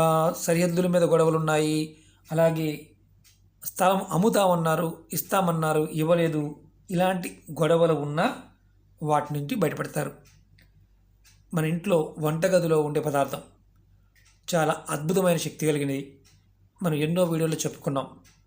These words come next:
ఈ ఉపాయాన్ని మీకు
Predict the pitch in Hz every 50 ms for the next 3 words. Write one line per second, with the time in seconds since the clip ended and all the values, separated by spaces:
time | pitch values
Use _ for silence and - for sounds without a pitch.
0 | _ _ _ _ _ _ _ _ _ - 190 190 180 175 170 - 262 254 233 185
1 | 160 151 147 151 - - - - _ _ _ _ _ _ _ _ _ - 190 180
2 | - -